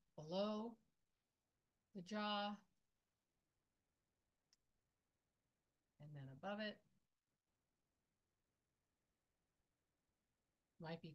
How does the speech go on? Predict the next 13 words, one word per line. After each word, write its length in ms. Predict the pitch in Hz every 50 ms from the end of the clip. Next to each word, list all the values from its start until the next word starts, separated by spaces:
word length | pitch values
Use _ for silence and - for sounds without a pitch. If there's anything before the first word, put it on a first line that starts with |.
| -
tender, 400 | - 220 220 220 233 226 269 302 - - _ _ _ _
especially 340 | _ - 180 170 175 - 170
if 100 | 170 -
you 80 | 170 156 160 -
grind 360 | 180 180 185 185 190 190 180
your 120 | 175 165 - -
teeth 340 | - 320 320 330 330 320 - - -
<laughs> 180 | - - _ -
or 1600 | 190 180 - - _ _ _ _ _ _ _ _ - - - - - - - - - _ _ _ _ _ _ _ _ - 143 147 - -
clench. 480 | 226 240 262 269 262 262 - - - - - - 180
And 100 | 185 196
then 260 | 202 196 196 190 170
I'm 120 | 175 185